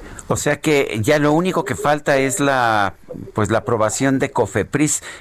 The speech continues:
pero si el presidente de la República mismo habló y se comprometió con Vladimir Putin, el presidente de Rusia, esto significaría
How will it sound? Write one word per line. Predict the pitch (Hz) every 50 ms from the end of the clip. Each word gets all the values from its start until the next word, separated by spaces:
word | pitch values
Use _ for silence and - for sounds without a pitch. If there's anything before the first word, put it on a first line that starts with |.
| - -
pero | 160 107 117 110 104
si | - - 131
el | 120 107
presidente | - 123 113 - 127 113 135 147 147 143 - 165 147
de | 143 139
la | 131 123
República | 110 113 107 - 131 139 139 135 139 131
mismo | 123 131 139 127 123 131 131 117
habló | 107 104 113 127 135
y | 131
se | - - -
comprometió | - 120 98 - 104 107 107 98 - 120 123 120
con | - - 131 127 123 117 110 107 101
Vladimir | 101 113 113 113 120 117 120 101 90
Putin, | - - 120 120 - - 139 135
el | 127 -
presidente | - 104 - 113 110 113 110 107 - 117
de | 110
Rusia, | 98 117 113 - 147 135
esto | - 131 113
significaría | - 87 104 101 104 98 - 104 - - 110 107 117 131 139 127